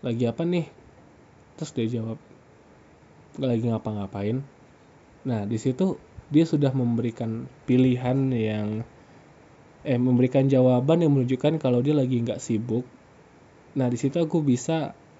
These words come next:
memiliki banyak, dan aku bisa punya banyak pilihan. Yang mana dia free gitu kan. Apakah aku ngajak hangout? Apakah ngajak teleponan karena ingin ada sesuatu yang dibahas?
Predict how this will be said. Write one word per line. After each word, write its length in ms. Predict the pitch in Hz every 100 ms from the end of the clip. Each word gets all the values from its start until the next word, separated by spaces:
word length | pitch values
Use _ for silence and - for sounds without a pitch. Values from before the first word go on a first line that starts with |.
| - - - - - - - - - -
memiliki 640 | 156 135 127 131 131 127 147
banyak, 320 | 123 127 -
dan 140 | 147 147
aku 160 | 185
bisa 240 | 175 - 151
punya 400 | - 139 135 143
banyak 320 | 135 127 123
pilihan. 480 | - 117 117 117 113 113 - - - - - - - - - - - - - - -
Yang 100 | 127
mana 140 | 123 156
dia 160 | 170
free 400 | 170 139 143 110
gitu 240 | 123 - -
kan. 180 | 71 131 - - - - - - 113
Apakah 480 | - 107 120 107 - - - - - - - - -
aku 240 | 120 120
ngajak 220 | 113 -
hangout? 340 | 107 85 110 - - - - - - - - - - -
Apakah 480 | 120 117 104 117 -
ngajak 320 | 120 117 110 -
teleponan 640 | 113 - 110 107 113 135
karena 200 | 131 123 120
ingin 260 | 117 120 -
ada 120 | 127 123
sesuatu 300 | - 123 120
yang 100 | 117
dibahas? 520 | 123 123 143 -